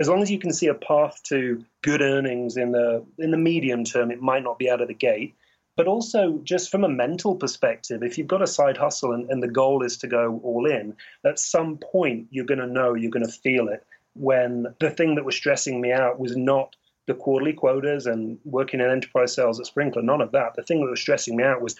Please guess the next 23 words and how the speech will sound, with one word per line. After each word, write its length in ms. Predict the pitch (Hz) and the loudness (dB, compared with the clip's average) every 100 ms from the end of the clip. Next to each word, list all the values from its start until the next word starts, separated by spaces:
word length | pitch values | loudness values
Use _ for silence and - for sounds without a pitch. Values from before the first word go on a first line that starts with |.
| - - | -12 -4
not 400 | 131 143 143 117 | 2 2 0 -2
doing 240 | 127 123 | -2 0
empire 400 | 120 120 123 120 | -2 0 2 2
selling 380 | 120 123 120 117 | 0 0 0 -2
full 240 | 117 110 | -4 -2
time. 360 | 123 139 113 - - - _ - | 2 2 0 -4 -18 -20 _ -2
Um, 200 | 123 127 | 0 0
so 120 | - | -2
you 80 | 151 | 2
get, 380 | 175 160 - - | 2 2 -4 -6
as 80 | 143 | -2
an 100 | 147 | 0
entrepreneur, 480 | 151 143 - 139 135 | 0 -2 -2 0 0
you 160 | 120 | -2
get 300 | 117 139 135 | 0 0 0
to 100 | - | -2
that 240 | 135 127 - _ - | -2 -2 -6 _ -8
point 480 | - 131 117 113 | -2 -2 -2 -2
and, 200 | 123 131 - | -4 -2 -2
and 100 | 123 | -2
it 120 | 123 | -2
just 280 | 135 - 135 | -6 -6 0
naturally, 600 | 120 117 - 120 117 | 0 2 -2 -2 -2